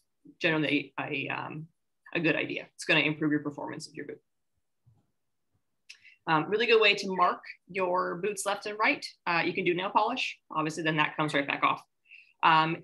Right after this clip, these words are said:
I also do know some folks who they'll take like, um, a nippers or a hole punch and put, you know, like a mark on the outside of the boot um,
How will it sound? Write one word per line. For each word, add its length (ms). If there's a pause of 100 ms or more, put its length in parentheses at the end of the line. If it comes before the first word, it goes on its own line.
(100)
I 60
also 260
do 140
know 100
some 280
folks 360
who 240
they'll 200
take 380 (400)
like, 380
um, 600 (1200)
a 60
nippers 360
or 140
a 60
hole 200
punch 340
and 180
put, 260
you 100
know, 60
like 120
a 40
mark 260
on 120
the 120
outside 360
of 80
the 60
boot 300 (580)
um, 640